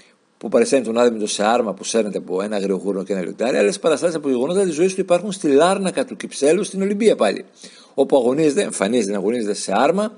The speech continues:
στους νεκρικούς αγώνες στη μνήμη του Πελία. Εκεί όπου ο Άδμητος είχε αντίπαλο στην πυγμαχία, τον επίσης Θεσσαλό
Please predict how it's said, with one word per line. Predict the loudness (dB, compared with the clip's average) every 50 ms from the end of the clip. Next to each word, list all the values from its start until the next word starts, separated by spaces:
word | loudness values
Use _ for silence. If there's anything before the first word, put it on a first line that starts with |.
| -20 _
στους | _ -12 -10 -8
νεκρικούς | -8 -10 -10 -12 -6 -6 -4 -2 0
αγώνες | 0 0 0 -2 -2 -6 -8 -12 _ _ _ _
στη | -12 -8 -6 -6
μνήμη | -4 -4 -6 -6 -6
του | -8 -10 -4
Πελία. | -2 -2 0 2 2 2 0 -2 -6 -16 -20 _ _ _ _ _ _ _ _ _ -20 -20 -20 _ _
Εκεί | -14 -12 -6 -4 0 2 2
όπου | 2 2 2 2
ο | 2
Άδμητος | 2 2 0 -2 -2 -2 -2 -2
είχε | 0 0 0
αντίπαλο | 2 2 2 2 2 2
στην | 0 -2 -2
πυγμαχία, | -2 -2 -2 -4 -6 0 2 2 2 2 -2 -8 -16 _ _
τον | -2 -2
επίσης | 0 0 0 -2 -2 -2
Θεσσαλό | -4 -4 0 2 2 4 2 0 -2